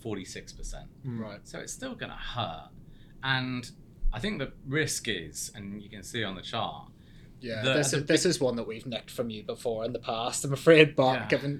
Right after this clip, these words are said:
Speaker 2: given, you know, you've included it in the pack, I'm really keen to hear your thoughts.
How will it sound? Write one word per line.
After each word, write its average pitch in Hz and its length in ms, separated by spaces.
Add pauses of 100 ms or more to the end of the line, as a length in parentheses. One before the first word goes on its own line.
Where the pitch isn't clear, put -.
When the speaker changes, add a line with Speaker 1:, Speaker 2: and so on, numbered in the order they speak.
Speaker 2:
given, 131 480
you 131 80
know, 117 80
you've 113 220
included 117 300
it 113 40
in - 60
the 113 80
pack, 113 400
I'm 113 160
really 117 200
keen 113 380
to 110 80
hear 113 160
your 110 140
thoughts. - 500